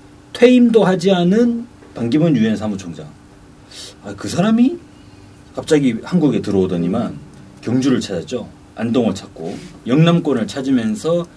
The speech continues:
새누리당 초선 의원들과 함께 행보를 펼쳤지 않습니까? 저희도 뭐 다루었죠. 기름장어, 간기문. 네. <laughs> 아니, 근데 지금 이제 새누리당 내를 보면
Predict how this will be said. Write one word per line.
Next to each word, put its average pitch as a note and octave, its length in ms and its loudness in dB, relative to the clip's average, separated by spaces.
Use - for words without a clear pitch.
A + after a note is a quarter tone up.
새누리당 G3 640 2
초선 D#3+ 300 -2
의원들과 F3+ 460 2
함께 D#3+ 340 0
행보를 C#3+ 280 2
펼쳤지 C#3 280 -4
않습니까? D2+ 420 -10
저희도 F2 240 -2
뭐 E2+ 120 -4
다루었죠. G2+ 560 -2
기름장어, F#2 680 -2
간기문. G2 560 0
네. C#4+ 80 0
<laughs> - 640 -10
아니, E3+ 100 4
근데 E3+ 320 4
지금 E3+ 300 2
이제 B2 160 4
새누리당 F3 480 2
내를 B2 220 4
보면 G#2+ 340 -2